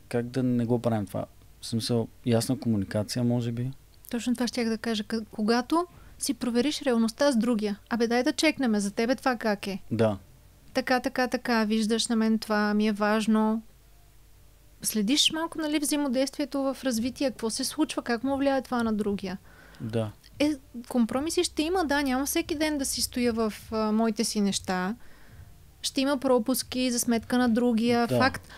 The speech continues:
Speaker 2: Но важното е, нали, осемдесет двайсет малко стратегията. В осемдесет процента от времето аз да мога да съм зад себе си.
Speaker 1: Осемдесет двайсет работи ли тука?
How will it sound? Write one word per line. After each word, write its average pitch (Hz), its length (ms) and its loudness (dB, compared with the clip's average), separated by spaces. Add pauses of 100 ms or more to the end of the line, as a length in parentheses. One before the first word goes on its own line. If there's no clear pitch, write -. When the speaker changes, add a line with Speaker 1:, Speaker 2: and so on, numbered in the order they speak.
(160)
Speaker 2:
Но 226 160 4
важното 269 580 2
е, 262 220 2 (680)
нали, 254 220 4
осемдесет 254 540 2
двайсет 262 300 2
малко 247 280 2
стратегията. 220 640 -2
В - 80 -8
осемдесет 208 460 2
процента 330 460 -2
от 262 100 -2
времето 269 640 2
аз 220 180 -2
да 247 100 0
мога 226 220 2
да 220 100 -2
съм 214 200 -2
зад 214 260 -2
себе 214 220 0
си. 202 220 -4 (840)
Speaker 1:
Осемдесет 123 640 4
двайсет 143 440 4
работи 131 400 4
ли 190 80 2
тука? 107 360 -4